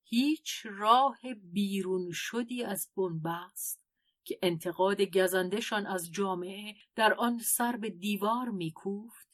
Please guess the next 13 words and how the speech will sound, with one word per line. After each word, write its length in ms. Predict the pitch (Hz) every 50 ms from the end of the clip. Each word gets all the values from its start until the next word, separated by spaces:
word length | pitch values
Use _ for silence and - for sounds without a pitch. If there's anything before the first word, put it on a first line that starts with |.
| _ _ _ -
دیده 300 | 190 180 165 160 170 170
نمی‌شد. 580 | 175 180 180 175 160 147 - - 165 165 160 _ _ _ _ _ _ _ _ _ _ _ _ - 254
و 120 | 254 226 202
تازه 720 | - - - 180 165 143 139 - - 165 151 160 160 _ _ -
آن 300 | - 202 190 165 156 151
دو 380 | 147 151 175 170 156 143 143 - _ _ _ _ _ _ _ _ _ -
جز 320 | 247 262 302 359 330 -
در 160 | - 302 294 277
شیوهٔ 720 | - - - - 269 247 240 220 240 254 247 254 262 254 233 226
ناتوان 1000 | 226 226 226 214 214 202 202 202 - - 220 214 202 196 208 226 262 277 269 247
نفی 500 | 240 226 208 202 196 202 - - - 208
و 80 | 208 -
انکار 760 | 202 202 208 202 196 - - 208 208 220 233 254 277 285 -